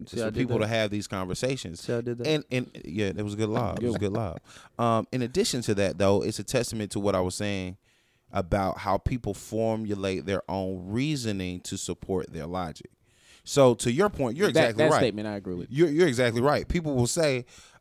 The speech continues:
Speaker 1: um, "Yeah, I support the L G B T Q community. I'm all for it. Um, and I support feminists." And it's like, "Well, well, what about this?" And as soon as you get to start inquiring,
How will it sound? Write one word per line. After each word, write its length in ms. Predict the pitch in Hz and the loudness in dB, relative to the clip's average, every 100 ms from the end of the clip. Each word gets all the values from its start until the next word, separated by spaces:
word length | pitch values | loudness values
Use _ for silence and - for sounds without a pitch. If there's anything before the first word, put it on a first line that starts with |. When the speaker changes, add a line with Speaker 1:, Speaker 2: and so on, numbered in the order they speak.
| - | 0
Speaker 1:
um, 580 | 120 120 117 113 113 98 _ _ _ | 2 4 4 2 0 -6 _ _ _
"Yeah, 340 | - 117 170 160 139 | -8 0 4 4 2
I 60 | |
support 580 | 151 139 - 160 147 - - _ _ - | -2 -2 4 6 6 4 -6 _ _ -4
the 80 | 87 | 4
L 160 | 139 | 4
G 100 | 131 | 4
B 220 | 127 127 | 2 0
T 180 | 123 127 | 0 -2
Q 220 | 113 135 | 4 4
community. 800 | 120 117 143 165 160 156 156 151 147 _ _ | 4 2 4 4 4 4 4 2 -2 _ _
I'm 160 | 104 - | -6 -2
all 200 | 104 95 | 0 0
for 420 | - 160 170 160 | 2 10 12 12
it. 260 | 151 147 - - _ _ | 10 4 0 -12 _ _
Um, 480 | 107 104 101 98 - - | 0 0 0 -2 -6 -4
and 180 | 151 156 | 0 0
I 60 | |
support 400 | 147 117 113 95 | 0 0 0 0
feminists." 760 | - 175 165 165 160 147 - - _ _ _ _ _ | 2 2 4 2 2 0 -4 -12 _ _ _ _ _
And 360 | 127 123 123 120 | 0 2 2 0
it's 160 | 139 147 | 0 4
like, 140 | 143 | 4
"Well, 480 | 117 135 135 131 - _ _ - _ - | 6 8 8 6 2 _ _ -20 _ -4
well, 160 | 120 | 0
what 160 | 131 170 | 4 4
about 240 | 147 117 | 2 2
this?" 320 | 175 127 101 - | 2 2 -2 -2
And 140 | 135 | 0
as 80 | 139 | 0
soon 300 | - 190 214 | 4 4 4
as 100 | 185 | 2
you 80 | 165 | -4
get 240 | 147 160 | -4 -6
to 180 | - 117 | -6 -8
start 300 | - - 139 - _ | -8 -8 -8 -8 _
inquiring, 840 | 127 123 - 175 240 196 110 101 | -8 -6 -2 2 4 4 4 -2